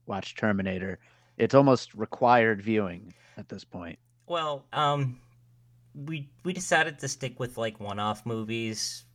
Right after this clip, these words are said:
Speaker 2: for right now, and then as the time goes on, we'll branch off into sequels and trilogies and franchises. You know, baby steps. Walk before you crawl.
Speaker 1: I guess that makes sense.
Speaker 2: And then, of course, we have to get to the ending of this movie when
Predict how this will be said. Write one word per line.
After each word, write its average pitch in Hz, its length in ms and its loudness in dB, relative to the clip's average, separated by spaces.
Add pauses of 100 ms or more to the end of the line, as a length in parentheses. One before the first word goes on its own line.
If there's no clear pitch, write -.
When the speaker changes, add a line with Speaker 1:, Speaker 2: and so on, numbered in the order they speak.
Speaker 2:
for 107 160 -4
right 98 260 -4
now, 95 360 -6
and 98 160 -8
then 98 320 -6 (520)
as 131 240 0
the 117 80 -14
time 101 380 -6
goes 98 240 -6
on, 104 260 -4
we'll 110 140 -6
branch 104 380 -8
off 92 260 -6
into 95 520 -8 (640)
sequels 98 720 -4
and 95 200 -12
trilogies 95 600 -8
and 104 100 -10
franchises. 95 1000 -8
You 151 140 -4
know, 95 160 -2
baby 107 340 -2
steps. - 520 -10 (120)
Walk 98 240 -2
before 95 260 -6
you 90 80 -10
crawl. 78 460 -8 (800)
Speaker 1:
I 127 140 4
guess 98 220 2
that 98 180 -2
makes 92 240 -8
sense. - 460 -8 (920)
Speaker 2:
And 110 160 -6
then, 120 100 -2
of 113 100 -8
course, - 320 -8
we 101 140 -10
have 98 220 -8
to - 80 -14
get 98 200 -12
to 104 100 -14
the 87 180 -12
ending 92 300 -10
of 80 80 -16
this 90 200 -14
movie 90 300 -12
when 85 240 -12